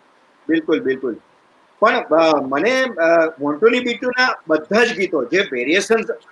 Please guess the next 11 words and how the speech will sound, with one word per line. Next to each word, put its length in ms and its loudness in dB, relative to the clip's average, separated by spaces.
different 440 -2
હતા, 280 -6
રંગદરિયો 600 2
જુઓ 380 2
કે 180 -2
પાકી 400 -6
અમદાવાદી 520 0
જુઓ, 440 0
એક 180 2
એક 180 2
ગીતોમાં, 460 -4